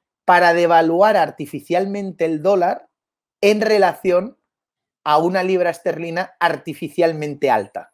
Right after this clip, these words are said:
¿vale? Pa-, por aquello de alu-, de ayudar a los aliados,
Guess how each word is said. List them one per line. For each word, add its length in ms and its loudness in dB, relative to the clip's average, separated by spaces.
¿vale? 320 -2
Pa-, 240 4
por 120 4
aquello 320 4
de 80 6
alu-, 260 4
de 120 2
ayudar 380 4
a 40 4
los 240 -2
aliados, 680 -2